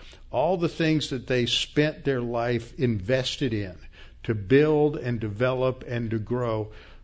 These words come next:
fades in importance. Uh, a lot of folks, as they get, get to that period when they're over sixty, begin to th-, realize that it's not gonna be long. Are we really prepared for the end game?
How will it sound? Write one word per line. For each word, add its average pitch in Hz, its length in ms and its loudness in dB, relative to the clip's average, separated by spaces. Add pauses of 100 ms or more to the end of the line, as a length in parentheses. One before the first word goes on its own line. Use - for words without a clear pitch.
(120)
fades 165 500 2
in 170 100 2
importance. 160 800 -2 (460)
Uh, 120 180 -2
a 135 120 -2
lot 139 260 2
of 160 80 0
folks, 175 380 0
as 117 140 0
they 143 120 4
get, 139 560 -2
get 143 260 4
to 139 120 -2
that 135 220 0
period 160 460 4
when 131 220 0
they're 131 400 2 (100)
over 135 380 2
sixty, - 540 0
begin 117 340 0
to 117 80 0
th-, 123 180 -8
realize 127 680 0 (400)
that 120 160 2
it's 139 280 4
not 156 260 -4
gonna 156 180 2
be 151 140 4
long. 160 460 -6 (300)
Are 127 140 2
we 123 160 4
really 156 640 4
prepared 131 680 -2
for 123 120 2
the 123 240 2
end 143 240 2
game? 107 400 0